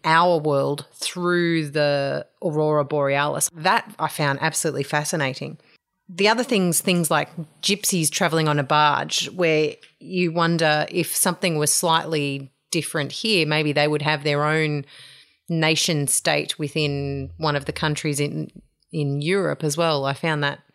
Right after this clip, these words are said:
fascinating. So I thought that that was cleverly constructed, um, and it made me feel comfortable to read through it because it wasn't just fantasy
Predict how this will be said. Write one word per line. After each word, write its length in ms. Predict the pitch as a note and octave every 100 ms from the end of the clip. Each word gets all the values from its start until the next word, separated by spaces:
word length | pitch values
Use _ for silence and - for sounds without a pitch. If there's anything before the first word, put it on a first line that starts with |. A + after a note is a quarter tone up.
| _ _ _ _ _ _ _ _ _ -
fascinating. 720 | E3+ D#3 E3+ D3 C#3+ D3 - - - - _ -
So 140 | -
I 40 | F3+
thought 260 | A3 A#3 C4+
that 160 | B3+ _ -
that 180 | F3 F3
was 160 | D#3+
cleverly 560 | - - G#3 F#3+ G#3 F3+
constructed, 800 | - E3 - D#3+ D3 G3+ D#4 F#4 - _ - - _ _ _ -
um, 680 | E3 D3 C#3+ C#3+ C#3+ C#3+ C#3+ _
and 180 | - E3
it 200 | D#3 -
made 300 | F3 F3 E3+
me 120 | F3
feel 260 | D3+ E3+ D3+
comfortable 1080 | - - F#3+ G3 - - E3 D#3 D3 A#3+ C#4
to 200 | - D3+
read 360 | D#3+ D#3 D3
through 300 | - - D4
it 120 | E3
because 280 | E3 F#3 D#3
it 100 | E3+
wasn't 380 | D#3+ E3 F3 D#3
just 840 | - D3 D3 - - - - - _ _ _ _ - - _ _ -
fantasy 920 | F3 D#3 D3+ - D#3+ C#3 C3+ C3+